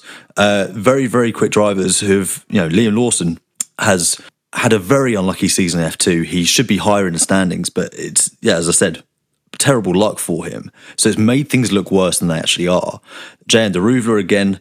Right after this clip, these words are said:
really, really consistent, but hasn't quite been able to pick up wins in the same way the guys around him have. So there's a, there's a lot of talent there, but it's whether or not they want to promote them to,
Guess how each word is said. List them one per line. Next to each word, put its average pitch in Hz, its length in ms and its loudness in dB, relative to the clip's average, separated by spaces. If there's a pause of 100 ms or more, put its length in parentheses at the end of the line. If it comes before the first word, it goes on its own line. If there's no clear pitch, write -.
(120)
really, 120 420 2
really 98 200 0
consistent, 87 580 -2
but - 80 -6
hasn't 117 340 0
quite 98 240 -4
been 95 100 0
able 92 140 0
to - 80 -4
pick 92 160 -4
up 92 160 -4
wins 95 300 2
in 87 80 -2
the 87 60 -2
same 87 220 0
way 82 200 -2
the 82 100 -8
guys 85 240 0
around 90 300 0
him 80 80 -8
have. - 320 -16 (340)
So 107 340 0 (280)
there's 110 180 2
a, 120 140 0 (140)
there's 131 180 0
a 151 60 2
lot 190 160 2
of - 60 -4
talent 139 360 -2
there, - 280 -10 (540)
but 98 140 2
it's - 160 -2
whether 117 180 2
or 104 60 0
not 98 100 -2
they 95 100 4
want 92 180 0
to - 40 -8
promote 87 280 -2
them 85 100 -4
to, - 180 -6